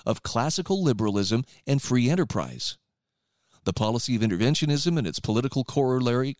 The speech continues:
coro-, corollary, the Führer principle, decomposed the mighty empire as they will by necessity always disintegrate and destroy any social entity.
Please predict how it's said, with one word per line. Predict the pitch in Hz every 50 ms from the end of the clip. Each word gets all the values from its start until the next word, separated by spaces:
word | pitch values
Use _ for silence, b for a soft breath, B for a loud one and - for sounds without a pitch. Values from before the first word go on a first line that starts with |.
| _ -
coro-, | - - 160 160 156 147 131 - - - _ - _ _ - - b b b b b b b b
corollary, | - - 196 202 175 113 104 95 113 127 170 165 -
the | 127 127 110 113 - -
Führer | - - 180 202 180 127 110 110 -
principle, | - 127 107 98 - 104 - 110 143 160 B B B B B B 104
decomposed | - 135 185 220 - - 233 208 - - 180 180 190 - -
the | 143
mighty | 113 110 117 147 190 185 175 147
empire | 156 151 139 - 127 117 120 127 165 170 _ _ _ _ _ _
as | - 98 117 117
they | 139 147
will | 135 117 123 147 151
by | 143 151 175
necessity | 190 190 - - 220 196 - - 101 107 120 - _ -
always | 120 110 113 131 170 180 -
disintegrate | - 202 - - 151 104 92 76 101 95 101 - - b b b b b b
and | - 107 117 135
destroy | 147 151 135 - - 113 98 101 104 - _ - -
any | 147 135 147 156 147
social | - - 120 107 101 - 120 110 110
entity. | 110 104 - - 76 - -